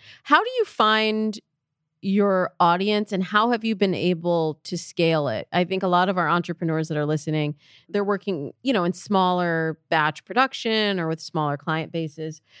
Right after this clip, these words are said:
but you're at the place now where you're really scaling it.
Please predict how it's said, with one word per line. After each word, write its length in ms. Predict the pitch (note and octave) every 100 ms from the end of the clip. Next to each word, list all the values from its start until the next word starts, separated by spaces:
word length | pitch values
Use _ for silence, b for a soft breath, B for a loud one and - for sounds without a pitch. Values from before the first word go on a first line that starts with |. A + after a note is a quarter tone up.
| b
but 100 | F#3
you're 220 | F#3+ G#3+
at 180 | A#3 G#3
the 80 | D#3
place 440 | - E3+ E3+ E3
now 240 | F3+ F3+ E3+
where 160 | D#3+
you're 200 | E3+ F3+
really 360 | F#3 F3+ F3+ E3
scaling 540 | - - F3 F3 E3+
it. 240 | E3+ E3+